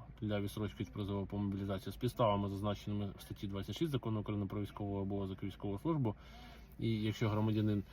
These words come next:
хоче звільнитися з військової служби, е, то він може подаль-, в подальшому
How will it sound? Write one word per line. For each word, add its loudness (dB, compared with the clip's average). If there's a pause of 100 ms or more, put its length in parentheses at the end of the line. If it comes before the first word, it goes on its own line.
(180)
хоче 2
звільнитися 2
з -4
військової -2
служби, 4 (520)
е, 0
то 6
він 8
може 6 (100)
подаль-, 4
в -4
подальшому 4